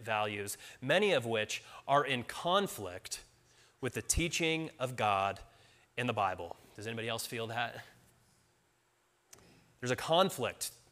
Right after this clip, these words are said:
We can all feel it, right? This conflict between competing values, competing value systems, between two competing sets of assumptions, two competing visions for culture. And that feeling is not just shared by religious folk, by Christians,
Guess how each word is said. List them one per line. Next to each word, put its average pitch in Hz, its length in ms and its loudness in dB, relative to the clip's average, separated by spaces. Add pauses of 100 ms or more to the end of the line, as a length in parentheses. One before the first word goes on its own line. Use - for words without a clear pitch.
(440)
We 120 80 -8
can 135 80 2
all 147 140 8
feel 175 240 4
it, 113 60 4
right? 120 260 4
This 123 180 -2
conflict 160 520 4
between 143 340 0
competing 180 760 4
values, 135 760 6
competing 160 420 2
value 147 360 8
systems, 123 480 -4
between 127 400 0 (260)
two 190 300 8
competing 170 500 6
sets 156 380 4
of 143 160 0
assumptions, 123 640 0 (220)
two 185 300 8
competing 175 560 2
visions 151 400 4
for 135 160 0
culture. 147 460 -2 (300)
And 165 180 4
that 151 180 8
feeling 175 720 2
is 135 140 -4
not 160 280 4
just 165 220 0
shared 131 340 2
by 120 120 2
religious 127 560 -2
folk, 101 340 -6
by 113 120 2
Christians, 110 760 -4